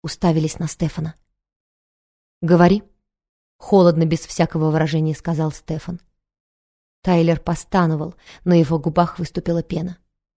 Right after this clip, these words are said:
«Не знаю, как его зовут», — заговорил он, тяжело дыша, «но выглядит он именно так, как ты рассказал. Да, это верно, он вампир. Я сам видел, как он досуха выпил здоровенного оленя, пока тот еще брыкался. Он меня обманул», — добавил Тайлер,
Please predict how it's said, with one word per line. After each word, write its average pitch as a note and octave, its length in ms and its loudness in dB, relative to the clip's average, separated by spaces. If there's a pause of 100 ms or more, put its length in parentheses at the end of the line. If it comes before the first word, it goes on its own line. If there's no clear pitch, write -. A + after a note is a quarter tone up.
(680)
«Не G#3+ 220 8
знаю, A3+ 280 6
как - 240 0
его F#3 160 2
зовут», — E3+ 400 0 (280)
заговорил E3 500 0
он, D#3+ 80 -2
тяжело E3 320 -4
дыша, E3+ 380 -8 (340)
«но F#3 100 6
выглядит F#3+ 520 2
он A3 100 0 (100)
именно G3+ 300 4
так, F#3 240 -6
как - 180 -8
ты E3+ 140 -2
рассказал. D#3+ 520 -6 (280)
Да, F3+ 160 4
это F#3 180 4
верно, G3 400 2
он F#3 160 2
вампир. E3+ 480 -2 (380)
Я F3+ 160 4
сам G3+ 240 6
видел, F#3+ 260 2
как F3 240 2
он G3 180 6
досуха G3 420 4
выпил F#3 280 4
здоровенного F3 640 4
оленя, F3+ 440 4
пока E3+ 280 -2
тот E3+ 240 -2
еще D3+ 240 -10
брыкался. D#3+ 540 -10 (340)
Он A#3+ 200 8
меня E3 340 2 (280)
обманул», — A3+ 600 6
добавил D#3 420 0
Тайлер, E3 480 -8